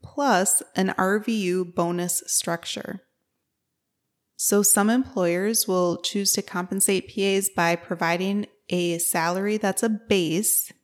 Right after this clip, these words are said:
meaning that no matter what for that year, you will at least earn that salary, but the bonus that you could earn in the year is based on how many R V Us have accumulated over the year. Although I have never been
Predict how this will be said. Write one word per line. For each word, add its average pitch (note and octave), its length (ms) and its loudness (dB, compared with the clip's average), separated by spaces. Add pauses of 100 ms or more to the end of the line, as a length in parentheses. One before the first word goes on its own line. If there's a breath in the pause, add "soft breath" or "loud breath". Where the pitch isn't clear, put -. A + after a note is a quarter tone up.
(120)
meaning G3 440 0
that F3 200 2
no F3 200 0
matter A3+ 340 2
what G#3 460 2
for - 160 -2
that F3 220 0
year, F3 380 0
you E3+ 200 -4
will E3 160 2
at D#3+ 200 -2
least F#3 300 0
earn F#3+ 160 -4
that G#3 220 -4
salary, E3+ 680 -2 (640)
but G#3+ 500 0 (120)
the F3+ 140 -2
bonus A3 560 2
that E3+ 120 0
you F3 140 -4
could - 240 -6
earn F3+ 400 -4 (300)
in F#3+ 180 0
the G3+ 80 2
year F3+ 540 -2 (120)
is F3 200 -2
based F#3 360 0
on F3 280 -2
how - 260 -4
many F#3 280 -2
R E3+ 200 -2
V E3 120 -6
Us F3 600 0 (260)
have F3+ 200 0
accumulated E3+ 720 -2
over E3 220 0
the - 120 -4
year. - 340 -6 (840 soft breath)
Although G3+ 260 4
I A#3+ 80 4
have A#3+ 140 2
never G3 240 2
been G#3 260 2